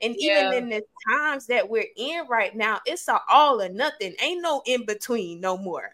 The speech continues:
Speaker 1: Like,
Speaker 2: Mm.
Speaker 1: it's not working. So it's like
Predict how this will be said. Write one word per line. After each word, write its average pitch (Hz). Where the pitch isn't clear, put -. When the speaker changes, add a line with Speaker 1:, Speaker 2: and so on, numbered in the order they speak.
Speaker 1:
Like, 208
Speaker 2:
Mm. 254
Speaker 1:
it's -
not 247
working. 196
So 240
it's 285
like 226